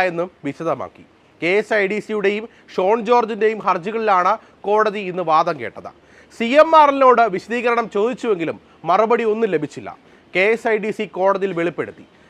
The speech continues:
അതേസമയം ചോദിച്ച വിശദീകരണം കാണിക്കുവാനും കോടതി ആവശ്യപ്പെട്ടു. രേഖകൾ ഹാജരാക്കാൻ രണ്ടാഴ്ചത്തെ സമയം വേണമെന്നായിരുന്നു കെ എസ് ഐ ഡി സിയുടെ മറുപടി. ഹർജി നിലനിൽക്കുമ്പോൾ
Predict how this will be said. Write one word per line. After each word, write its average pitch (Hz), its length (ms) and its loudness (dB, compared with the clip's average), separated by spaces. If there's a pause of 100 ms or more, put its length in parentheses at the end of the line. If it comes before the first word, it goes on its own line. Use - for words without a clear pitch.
(160)
അതേസമയം 208 440 0 (380)
ചോദിച്ച 202 440 -2
വിശദീകരണം 208 560 -4
കാണിക്കുവാനും 208 640 0 (280)
കോടതി 185 420 0
ആവശ്യപ്പെട്ടു. 156 500 -8 (460)
രേഖകൾ 226 480 2
ഹാജരാക്കാൻ 214 600 4 (120)
രണ്ടാഴ്ചത്തെ 208 720 0
സമയം 190 320 -2
വേണമെന്നായിരുന്നു 185 680 -4 (340)
കെ 190 160 0
എസ് 226 240 -2
ഐ - 100 0
ഡി 196 140 -4
സിയുടെ 156 300 -4
മറുപടി. 113 340 -10 (400)
ഹർജി 185 380 2
നിലനിൽക്കുമ്പോൾ 226 600 2